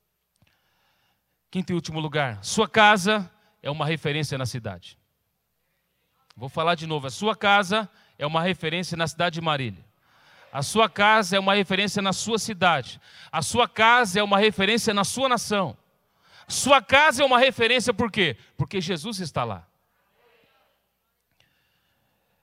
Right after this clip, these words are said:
Sem impedimento algum, ensinava as coisas referentes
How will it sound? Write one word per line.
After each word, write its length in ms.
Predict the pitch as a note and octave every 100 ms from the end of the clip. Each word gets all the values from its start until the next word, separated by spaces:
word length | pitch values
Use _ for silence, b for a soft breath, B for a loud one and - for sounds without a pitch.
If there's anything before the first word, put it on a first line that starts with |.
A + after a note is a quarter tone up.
| _ _ _ _ _ _
Sem 340 | - - A3 A#3
impedimento 640 | - A3+ F#3 G3+ A3+ A#3
algum, 320 | G3+ E3+ D3+
ensinava 800 | D3 D#3 - E3 F3 G#3 A#3+ G#3
as 200 | F#3 C#3
coisas 600 | - G#3 G#3 G3 G3 E3+
referentes 840 | D3 F#3+ - D#3 D#3+ F3+ D3+ -